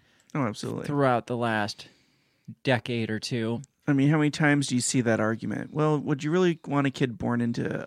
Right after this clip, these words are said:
Speaker 1: a poor family
Speaker 2: Right.
Speaker 1: where there's poverty and, and abuse?" And, you know, it's like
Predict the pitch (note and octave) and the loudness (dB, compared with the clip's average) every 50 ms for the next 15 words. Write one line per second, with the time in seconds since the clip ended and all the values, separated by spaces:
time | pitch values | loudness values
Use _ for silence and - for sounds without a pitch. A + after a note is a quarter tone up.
0 | - - - - - - C3+ C3 B2 - - B2+ B2 A#2+ A#2 A#2 A#2+ A3+ F#3 - | -8 -10 -10 -8 -2 0 0 0 0 0 -2 -2 0 0 2 2 2 2 2 2
1 | - A#2+ A#2+ - - - C3+ B2 A#2+ A2+ B2 A2+ A#2 A#2+ A#2 A#2 G#2+ G2+ - G2+ | 0 -2 -4 -4 -4 0 2 2 2 2 0 -2 -2 -2 -2 -2 -2 -4 -4 -8
2 | - - _ - - - - - _ _ - A#2+ A#2 A2+ G2+ - B2 B2+ B2+ B2+ | -10 -12 _ -20 -20 -20 -20 -20 _ _ -4 -2 -2 -2 -2 0 2 4 4 4
3 | A#2+ - - A#2+ A2+ A2 A2 A2 A2 A2 - - - - - C3 B2 A2+ G#2+ G2 | 4 0 -2 -2 0 0 0 -2 -2 -4 -4 -6 -8 -6 -4 -2 -2 -2 -2 -4
4 | A2 A#2 - - A#2 G2 G#2+ A2 - - | -6 -6 -6 -4 -4 -4 -4 -4 -8 -12